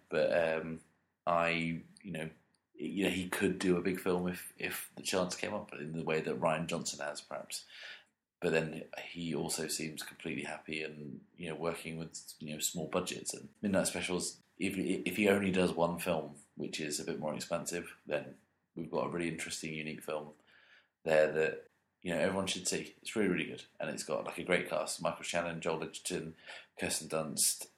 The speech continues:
uh, Adam Driver. It's got Sam Shepard in it.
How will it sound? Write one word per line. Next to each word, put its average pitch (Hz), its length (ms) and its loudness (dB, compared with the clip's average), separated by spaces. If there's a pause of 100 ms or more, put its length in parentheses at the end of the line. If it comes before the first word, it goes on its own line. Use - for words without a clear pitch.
uh, 82 420 0
Adam 82 220 0
Driver. 80 580 2 (500)
It's - 240 -2
got - 360 -2
Sam 82 200 4
Shepard 92 300 0
in 87 100 4
it. 87 200 0